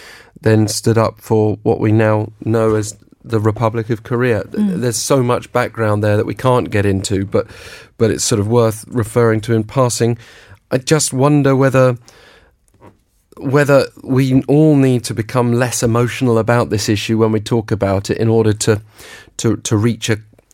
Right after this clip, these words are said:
Speaker 1: a social and academic consensus.
Speaker 2: Well, you know, it's not really a matter of being,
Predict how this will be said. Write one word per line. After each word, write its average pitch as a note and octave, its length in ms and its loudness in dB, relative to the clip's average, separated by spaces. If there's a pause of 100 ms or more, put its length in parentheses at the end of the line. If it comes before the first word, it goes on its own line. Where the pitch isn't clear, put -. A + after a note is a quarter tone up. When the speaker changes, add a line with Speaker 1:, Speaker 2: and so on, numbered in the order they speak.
(200)
Speaker 1:
a A2 60 -6
social A#2+ 440 0
and A2 120 2
academic A2+ 400 -2
consensus. - 800 -6 (680)
Speaker 2:
Well, C#4+ 320 0 (380)
you - 100 -4
know, A#3+ 320 2 (380)
it's - 300 -4
not D#4 200 -8
really A#3 420 -2
a G3 80 0
matter F3+ 260 0
of F3 180 -4
being, E3+ 300 -2